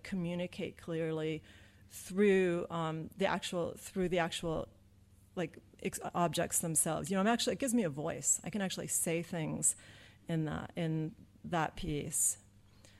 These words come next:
Um, I've been doing a series of billboard paintings called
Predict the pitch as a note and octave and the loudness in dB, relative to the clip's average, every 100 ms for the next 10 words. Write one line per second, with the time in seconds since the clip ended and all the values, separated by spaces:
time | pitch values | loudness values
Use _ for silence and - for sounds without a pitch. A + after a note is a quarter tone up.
0 | - - - - - - - - - G3 | -20 -20 -20 -20 -20 -20 -20 -4 4 4
1 | G3 G#3+ G#3+ A#3 A#3+ C4 C4 B3 - G#3+ | 6 6 8 8 8 8 6 4 4 4
2 | G#3+ A#3 G#3 E3+ F3+ E3 E3+ G3+ A#3 C4 | 4 4 0 -4 0 2 2 0 -2 0
3 | C4 C#4 C4 - G3 | 2 2 2 2 0